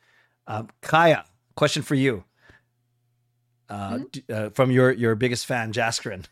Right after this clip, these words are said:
Speaker 1: <laughs>
Speaker 2: <laughs>
Speaker 1: Could Quinn Hughes have a Norris Trophy on his mantle by the end of his career?
Speaker 2: By the end of his career, if Cale Makar retires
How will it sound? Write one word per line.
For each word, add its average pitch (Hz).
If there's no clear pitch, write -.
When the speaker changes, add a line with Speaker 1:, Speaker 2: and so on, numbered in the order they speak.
Speaker 1:
<laughs> 240
Speaker 2:
<laughs> -
Speaker 1:
Could 170
Quinn 180
Hughes 156
have 139
a -
Norris 123
Trophy 107
on 110
his 110
mantle 98
by 98
the 95
end 95
of 95
his 92
career? -
Speaker 2:
By 196
the 196
end 254
of 285
his 285
career, 269
if 220
Cale 247
Makar 214
retires 208